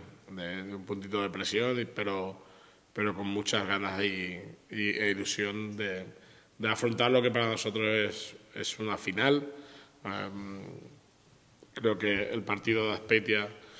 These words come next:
<clears throat> sin ser definitivo, va a decir mucho de lo que aquí, de lo que queda aquí al final de temporada. Eh, y tenemos que estar preparados, yo creo que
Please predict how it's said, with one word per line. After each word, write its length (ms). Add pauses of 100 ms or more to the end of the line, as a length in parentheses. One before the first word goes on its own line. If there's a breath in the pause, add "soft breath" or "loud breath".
(540 loud breath)
<clears throat> 680
sin 220
ser 160
definitivo, 540
va 120
a 60
decir 240
mucho 300
de 80
lo 140
que 60
aquí, 320
de 340
lo 60
que 100
queda 220
aquí 180
al 80
final 240
de 100
temporada. 680 (520 loud breath)
Eh, 880
y 420
tenemos 320
que 80
estar 240
preparados, 680 (260)
yo 160
creo 120
que 280